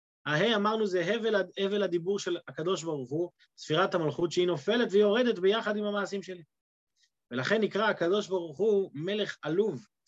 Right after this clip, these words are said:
בפרקי החלות, כמו שכתב הרמק, זיכרונו לברכה. למה הוא נקרא מלך עלוב? כי הוא יורד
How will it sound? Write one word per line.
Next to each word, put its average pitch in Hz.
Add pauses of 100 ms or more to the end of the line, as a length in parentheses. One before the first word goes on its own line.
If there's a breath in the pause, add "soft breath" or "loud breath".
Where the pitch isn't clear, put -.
(340 soft breath)
בפרקי 147
החלות, 127 (640)
כמו 156
שכתב 220 (580)
הרמק, 165
זיכרונו 143
לברכה. 123
למה 139
הוא 185
נקרא 180
מלך 175
עלוב? 160 (500 soft breath)
כי 160
הוא 165
יורד 165